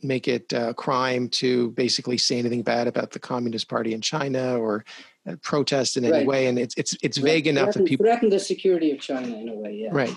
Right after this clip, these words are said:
Speaker 1: And, and it's vague and people, e-, even the, uh, the chief executive in Hong Kong can't even, uh, tell the public what it means 'cause it's, it's a bit vague in how it'll be prosecuted.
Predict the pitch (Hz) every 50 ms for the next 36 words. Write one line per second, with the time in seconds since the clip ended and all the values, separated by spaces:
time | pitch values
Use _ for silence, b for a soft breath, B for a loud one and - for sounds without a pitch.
0 | - - - 151 - - 196 - - 165 120 127 120 143 147 151 135 139 123 -
1 | 139 131 127 135 123 117 107 107 - _ _ b b b b b b b b b
2 | 180 180 196 175 160 175 160 147 147 139 135 127 123 123 120 117 113 113 113 110
3 | 117 120 - - - 131 - 139 123 120 113 107 113 - - - 135 120 - 127
4 | - - 196 202 175 - 151 139 123 123 131 - 113 123 120 101 - 123 120 107
5 | - - 120 117 113 113 - 117 113 110 117 _ _ b b b b b b b
6 | - - 151 - - - 123 120 117 123 - - 127 - 123 - - 127 113 117
7 | 113 120 117 117 110 - - 110 - - 110 - - - - _ - - - -
8 | - - - - - 151 110 135 120 110 110 120 117 113 110 - - - 117 117
9 | 110 113 113 110 127 117 - 135 135 123 - - 139 - 135 127 135 135